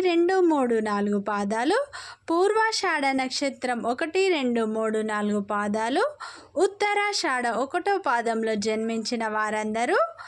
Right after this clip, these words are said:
ధనుస్సు రాశికి చెందుతారు. అయితే ఈ ధనుస్సు రాశి వారికైతే ఐదు పెద్ద శుభవార్తలు రాబోతున్నాయి. వీరి జీవితంలో గొప్ప అవకాశాలు కూడా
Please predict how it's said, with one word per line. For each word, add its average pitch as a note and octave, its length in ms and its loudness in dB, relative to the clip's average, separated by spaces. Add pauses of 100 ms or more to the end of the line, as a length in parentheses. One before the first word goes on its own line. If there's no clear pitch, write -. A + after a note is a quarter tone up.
(360)
ధనుస్సు F#4 460 0 (120)
రాశికి C4 560 0 (140)
చెందుతారు. G#3+ 720 0 (720)
అయితే G4 240 0 (220)
ఈ - 20 4 (220)
ధనుస్సు D4 420 2 (120)
రాశి A#3+ 400 0
వారికైతే A3+ 640 0 (640)
ఐదు F#4+ 200 2 (120)
పెద్ద B3+ 300 0 (100)
శుభవార్తలు D#4 920 2 (580)
రాబోతున్నాయి. A#3 1120 2 (140)
వీరి G#4+ 320 4 (120)
జీవితంలో C4 760 0 (640)
గొప్ప F4+ 320 -2 (280)
అవకాశాలు D4+ 800 0 (140)
కూడా D4 280 2